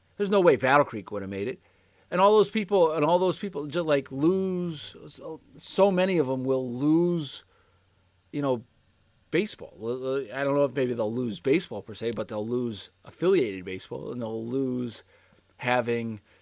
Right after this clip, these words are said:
you know, uh, a pipeline of future major leaguers come through those cities.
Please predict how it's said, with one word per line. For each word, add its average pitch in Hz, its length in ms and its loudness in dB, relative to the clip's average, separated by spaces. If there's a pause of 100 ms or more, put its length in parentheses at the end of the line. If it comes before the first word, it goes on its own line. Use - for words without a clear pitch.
you 131 100 -8
know, 117 420 -8
uh, 98 360 -10 (600)
a 107 220 -4
pipeline 120 680 -4
of 98 160 -8
future 117 400 -6
major 110 320 -4
leaguers 113 500 -6 (380)
come 117 200 -6
through 120 260 -6
those 101 180 -4
cities. 135 480 -6